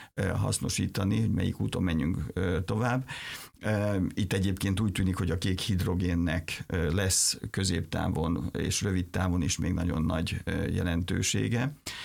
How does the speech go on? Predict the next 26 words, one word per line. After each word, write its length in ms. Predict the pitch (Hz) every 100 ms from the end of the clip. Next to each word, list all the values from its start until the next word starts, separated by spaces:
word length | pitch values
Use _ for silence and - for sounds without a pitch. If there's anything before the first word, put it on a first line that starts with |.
| - - -
Ö, 320 | 117 120 117 117 - -
ö, 300 | 110 113 113
tehát 200 | 120 117
a, 180 | 113 113
maga 280 | - 120 107
a 40 |
hidrogén 640 | 104 110 113 107 98 - -
termelés 460 | - 113 107 101 101
és 140 | 98
előállítás, 840 | - 117 120 120 - 117 110 - -
ö, 380 | 113 110 110 107 -
területe, 680 | - 107 107 107 101 104 101
ö, 260 | - 95 92
kiemelten 520 | 98 101 101 95 95
fontos, 340 | 101 101 - 90
a 60 |
közlekedési, 960 | 95 113 110 107 107 101 104 - 98 98 - - - -
ö, 260 | - 104 98 -
alkalmazásokat 1000 | 104 98 95 95 95 87 98 92 90
vizsgáltuk, 760 | - 98 95 98 95 98 95 -
ö, 220 | - 104 98
illetve 640 | 101 104 104 104 104 101 92 -
az 240 | 113 104
egy 340 | 101 101 95 -
kiemelt 400 | - 107 101 92
terület, 560 | 98 95 85 92 104